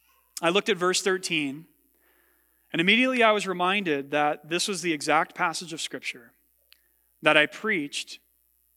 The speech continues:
at the funeral of Patty's other daughter, Willa, who passed away five years ago. And me and Patty reminded ourselves of that. Th-, this is that same passage. And I read First Thessalonians four, thirteen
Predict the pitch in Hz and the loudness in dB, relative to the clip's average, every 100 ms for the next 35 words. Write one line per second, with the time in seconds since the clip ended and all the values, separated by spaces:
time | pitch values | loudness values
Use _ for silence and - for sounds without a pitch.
0 | _ _ 151 151 170 196 214 202 165 151 | _ _ -6 -6 -10 -6 -6 -4 -4 -4
1 | - 165 165 160 160 160 139 120 120 117 | -4 -2 -2 -4 -6 -6 -10 -12 -18 -20
2 | _ _ _ _ _ 151 160 160 135 147 | _ _ _ _ _ -4 0 0 -2 -6
3 | 143 - _ 156 151 - 139 139 143 131 | -12 -14 _ -8 -6 -6 -8 -8 -8 -10
4 | 127 131 131 135 123 127 _ _ _ _ | -12 -12 -14 -18 -20 _ _ _ _ _
5 | _ _ _ _ _ _ _ _ _ _ | _ _ _ _ _ _ _ _ _ _
6 | 175 226 214 226 226 220 196 202 262 247 | 0 2 4 2 2 0 0 2 2 2
7 | 175 - 147 143 131 131 120 117 147 175 | 0 0 -2 -2 -8 -10 -12 -8 -6 -2
8 | 233 233 208 214 - 208 185 160 165 - | -2 -2 -2 -2 -2 -6 -6 -6 -6 -8
9 | - - - - _ _ _ _ _ _ | -16 -18 -16 -16 _ _ _ _ _ _
10 | _ _ _ 156 151 147 180 202 208 202 | _ _ _ 2 4 4 4 4 2 0
11 | - 175 180 220 208 226 202 175 175 175 | -4 -4 0 0 0 -4 -2 -4 -6 -8
12 | 175 - - 165 165 170 165 _ _ _ | -12 -14 -6 -2 -2 -2 -6 _ _ _
13 | _ _ _ _ _ 135 165 - 202 196 | _ _ _ _ _ -6 -6 -6 -8 -8
14 | 190 | -10